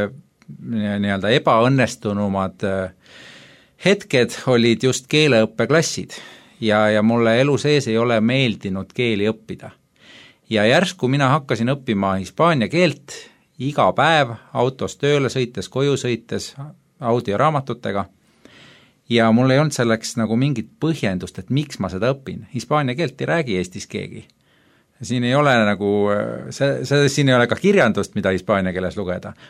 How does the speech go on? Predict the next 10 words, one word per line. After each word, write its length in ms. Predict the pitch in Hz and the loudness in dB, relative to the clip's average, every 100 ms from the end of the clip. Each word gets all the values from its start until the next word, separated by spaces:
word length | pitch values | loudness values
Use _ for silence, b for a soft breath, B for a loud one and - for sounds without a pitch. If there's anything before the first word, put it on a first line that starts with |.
| _ | _
Ma 80 | 104 | 0
lihtsalt 560 | 117 180 180 - 175 - | 2 0 0 0 0 0
õppisin 400 | 123 - 117 131 | -2 -4 -4 -2
iga 180 | 104 107 | 0 0
päev 300 | 98 98 95 | 2 2 0
autos 240 | 98 90 101 | -2 -6 -10
hispaania 400 | - 139 139 123 | -6 -4 -2 -2
keelt 480 | 170 170 - - - | -2 -2 -6 -20 -12
seletamatul 800 | - 120 117 - 95 92 98 | -4 -2 -2 -4 -8 -6 -6
põhjusel. 480 | 127 151 139 127 113 | -2 0 -2 -2 -4